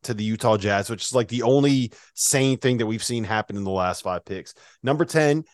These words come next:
Cason Wallace, uh, drafted by the Mavericks, going to Oklahoma City. And just in right now at eleven,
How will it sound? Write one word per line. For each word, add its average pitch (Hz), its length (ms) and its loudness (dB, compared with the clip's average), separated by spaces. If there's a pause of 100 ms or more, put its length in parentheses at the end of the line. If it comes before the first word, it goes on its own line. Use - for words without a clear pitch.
(140)
Cason 143 340 0
Wallace, 127 520 4 (280)
uh, 107 160 -2
drafted 135 440 2
by 135 140 6
the 131 80 0
Mavericks, 113 560 -2 (300)
going 135 240 2
to 139 80 -4
Oklahoma 123 440 0
City. 101 420 -4 (200)
And 107 160 -4
just 156 480 6
in 151 300 4 (260)
right 135 320 4
now 123 440 0 (100)
at 117 100 0
eleven, 117 480 0